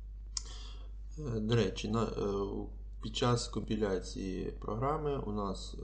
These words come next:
е, з'являється адреса, де у нас розміщений наш проект. Е,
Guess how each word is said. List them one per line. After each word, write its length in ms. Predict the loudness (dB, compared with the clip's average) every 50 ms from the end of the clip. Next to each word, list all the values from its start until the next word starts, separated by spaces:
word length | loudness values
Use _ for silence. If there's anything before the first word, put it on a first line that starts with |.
| -2
е, 200 | -2 -2 -2 -2
з'являється 680 | -2 -2 -2 0 0 0 -2 -2 -2 -2 -2 -2 -2 -4 -8 -10 -10 -10 -10 -10 -10 -10 -10 -6 -2
адреса, 500 | -2 0 2 2 2 2 2 2 0 -2
де 260 | 0 2 2 2 4
у 100 | 2 2
нас 320 | 2 0 0 -2 -2 -4
розміщений 720 | -6 -4 -4 -4 -4 -4 -4 -4 -4 -4 -4 -2 -4 -4 -4
наш 420 | -4 -4 -4 -4 -4 -6 -8 -8 -10 -6
проект. 400 | -4 -2 -2 -2 -2 -4 -8 -8 -10 -10 -10 -10 -10 -10 -10 -10 -10 -10 -10 -10 -10 -8 -6
Е, 40 | -4